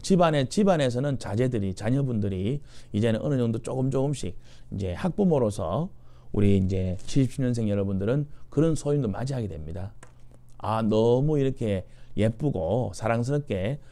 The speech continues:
우리 자제분들은 잘 자라고 자기 공부도 잘하는, 잘하기 때문에 뒤에서 그런 버팀목이 잘 되어주는 그런 역할입니다. 아, 이제는 맡은 임무들이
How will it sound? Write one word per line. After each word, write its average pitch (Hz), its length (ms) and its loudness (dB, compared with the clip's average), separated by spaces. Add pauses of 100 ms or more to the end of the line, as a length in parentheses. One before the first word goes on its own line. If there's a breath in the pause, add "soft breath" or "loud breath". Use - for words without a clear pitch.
(160 soft breath)
우리 98 140 0
자제분들은 107 600 -2
잘 90 340 -8
자라고 107 520 -2 (400 soft breath)
자기 107 300 2
공부도 117 340 2
잘하는, 113 580 -2 (580 loud breath)
잘하기 117 320 0
때문에 101 460 -2 (280 soft breath)
뒤에서 139 240 8
그런 127 160 4
버팀목이 180 520 4
잘 98 240 -2
되어주는 104 420 2
그런 127 200 0
역할입니다. 78 680 -8 (760 soft breath)
아, 85 200 -8
이제는 113 340 2
맡은 131 680 2 (440)
임무들이 131 760 2